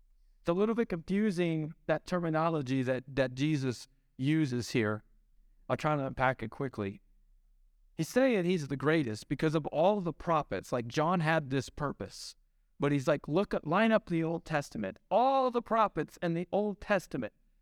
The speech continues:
they were there preaching about the coming Messiah, pointing to a coming Savior.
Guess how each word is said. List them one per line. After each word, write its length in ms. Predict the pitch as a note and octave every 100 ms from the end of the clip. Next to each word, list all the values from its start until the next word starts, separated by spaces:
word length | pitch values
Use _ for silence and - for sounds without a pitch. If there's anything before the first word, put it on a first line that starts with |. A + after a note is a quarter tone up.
| _ -
they 280 | C#3+ G#3+ D4
were 200 | D4+ A#3+
there 760 | F3+ A#3 D4 C#4 A3+ D#3+ D#3 E3+ _ _ _ _ _ _ _ _ -
preaching 500 | C#4 D#4 C4+ D4 C#4+
about 340 | B3+ B3+ B3+
the 120 | A#3
coming 420 | G3+ A3+ C4 C4
Messiah, 640 | A#3 - C4 B3 G#3+ E3+ - - _ _ _ _ _ _ _ _ _ _ _ _ _ _ _ _
pointing 500 | - D#4+ D#4+ D4+ C4+ G#3
to 180 | C4
a 60 | B3
coming 380 | - B3+ C4 A#3
Savior. 680 | - C#4 C#4 G#3+ G3 F3